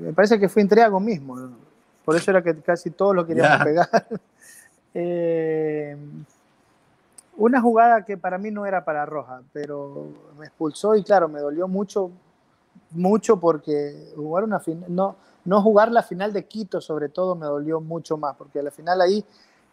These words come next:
Speaker 1: eh, me parece que quedamos uno cero, perdimos en Guayaquil,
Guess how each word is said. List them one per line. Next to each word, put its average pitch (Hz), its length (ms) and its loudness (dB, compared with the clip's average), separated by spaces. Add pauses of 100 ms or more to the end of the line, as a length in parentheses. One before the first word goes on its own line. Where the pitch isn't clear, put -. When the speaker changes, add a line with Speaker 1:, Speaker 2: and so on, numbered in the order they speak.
(120)
Speaker 1:
eh, 170 120 -6
me 160 140 -4
parece 175 240 0
que 170 100 -6
quedamos 165 760 2
uno 190 240 0
cero, 180 280 2
perdimos 170 600 -4
en 151 160 -8
Guayaquil, 175 560 2